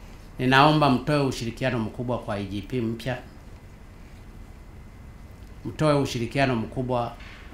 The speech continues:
kwa Wizara ya Mambo ya Ndani. Wizara yenu ninaitegemea sana. Ninyi ndio mnashiriki katika mambo yote. Mlisimamia amani vizuri.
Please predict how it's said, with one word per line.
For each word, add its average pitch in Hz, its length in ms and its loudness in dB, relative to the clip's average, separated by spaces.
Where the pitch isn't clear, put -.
kwa 104 140 -2
Wizara 120 560 4
ya 104 180 -6
Mambo 110 240 -2
ya 104 140 -4
Ndani. 113 300 -4
Wizara 135 360 8
yenu 139 420 10
ninaitegemea 117 800 0
sana. 98 320 -6
Ninyi 160 280 10
ndio 147 240 12
mnashiriki 131 520 6
katika 127 380 -4
mambo 120 340 2
yote. 107 460 -6
Mlisimamia 156 720 10
amani 151 380 12
vizuri. 139 580 6